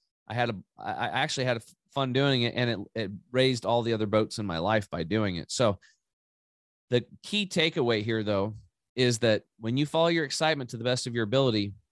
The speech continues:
it's this, it's the following sentence: "With no insistence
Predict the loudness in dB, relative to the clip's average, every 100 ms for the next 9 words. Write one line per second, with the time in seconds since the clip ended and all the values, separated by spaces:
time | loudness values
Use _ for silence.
0 | _ _ _ _ _ _ _ -8 -2 0
1 | 0 -2 -6 -6 -4 2 4 4 2 -2
2 | -2 -4 -4 -10 -12 _ _ _ -6 -6
3 | -2 0 4 4 2 -2 -4 -4 -2 0
4 | 0 0 -2 -2 -6